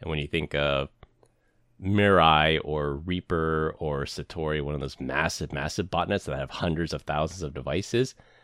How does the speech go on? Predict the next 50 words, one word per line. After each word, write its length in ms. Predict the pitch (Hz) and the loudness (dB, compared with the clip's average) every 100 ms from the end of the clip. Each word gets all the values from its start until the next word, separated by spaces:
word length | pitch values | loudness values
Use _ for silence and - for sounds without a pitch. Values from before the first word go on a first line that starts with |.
| _ - | _ -10
I 40 | |
just 220 | 85 107 - | -4 -2 0
think 160 | 110 | 0
if 80 | - | 0
you 80 | 85 | -4
could 160 | 76 - _ _ _ _ | -4 -6 _ _ _ _
patch 560 | - 104 92 - - - _ - | -2 4 4 2 -8 -10 _ -6
Mirai 720 | 92 85 71 82 78 69 71 - _ _ | 0 2 4 4 4 2 -4 -8 _ _
to 120 | - | -6
use 220 | 80 80 78 | -2 -2 -2
this 280 | 73 - - | -6 -6 -10
H 220 | 82 - | -10 -8
T 80 | 71 | -10
T 60 | |
P 120 | 71 73 | -8 -8
two 340 | - 73 73 - _ - | -6 -6 -6 -10 _ -8
rapid 360 | 78 71 71 - | -6 -4 -6 -6
reset 320 | 76 - 67 | -6 -4 -6
attack, 440 | 62 - 65 - _ _ _ - | -6 -6 -6 -6 _ _ _ -12
point 260 | - 85 - - | -2 -2 -2 -6
a 60 | |
hundred 280 | - 101 87 | 2 4 4
thousand, 460 | 92 78 78 73 67 | 4 2 2 -2 -4
two 120 | 90 | 0
hundred 180 | 76 - | 0 0
thousand 380 | 76 78 - | 0 0 -2
of 80 | 69 | -6
these 240 | 65 67 71 | -4 -6 -2
at, 320 | 67 67 - _ _ _ _ _ _ - | -2 -2 -6 _ _ _ _ _ _ -12
call 240 | - 73 | -2 0
it, 100 | 67 - _ _ 101 | 0 -6 _ _ -6
you 100 | 87 | -2
know, 180 | 73 67 | -2 -2
D 260 | 87 80 | -2 2
O 80 | 76 | 2
D 340 | 69 73 71 69 | 0 -2 0 0
or 320 | 67 67 65 | -2 -2 -4
A 100 | 78 | -6
W 320 | 69 69 69 | -4 -4 -2
S 220 | 73 78 - | -2 -2 -6
or 80 | |
something, 380 | 67 71 64 64 | -8 -8 -8 -6
you 80 | 87 | -4
could 180 | 147 185 | -4 -4
really, 180 | 147 143 | -4 -4
you 60 | |
could 160 | 185 196 | -8 -6
knock 280 | 95 90 117 | -2 0 -2
something 260 | 95 90 | -4 -2
offline 600 | 82 78 - 80 87 64 | 0 0 -2 -2 0 -2